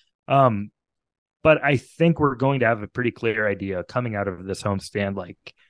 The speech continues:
"Hey, it's time, it's time to take the standings you've been looking at and turn them upside down," or it's time to look at the standings and keep looking at the standings.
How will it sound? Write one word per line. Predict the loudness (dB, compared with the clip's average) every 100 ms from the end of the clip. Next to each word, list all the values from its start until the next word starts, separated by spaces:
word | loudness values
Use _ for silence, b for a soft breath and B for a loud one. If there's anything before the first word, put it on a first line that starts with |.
| _ _ _ -4
"Hey, | -2 -2 -6 _ _ _
it's | -14 -10
time, | 0 2 4 0 -4 -12 _ _
it's | -14 -8
time | 0 4 4
to | 4
take | 2 -2 _
the | -12
standings | -4 0 2 2 0 0
you've | 0
been | 0 0
looking | 0 -2 -2 -2
at | -2 -4 _ _ _ _ -4
and | 0
turn | 4 4
them | 6 4
upside | 2 -2 -2
down," | -4 -6 -14 -20 _ 4
or | 8 8 4 -4 _ _ _ _ _ _
it's | -8
time | 0 2 4
to | 2
look | 0
at | -2
the | -10
standings | -4 0 0 0 -4
and | -6 -8 _ _ _ _ _ _ 2
keep | 4
looking | 6 4 2
at | -2 -2
the | -8
standings. | -6 -8 -10 -14 -18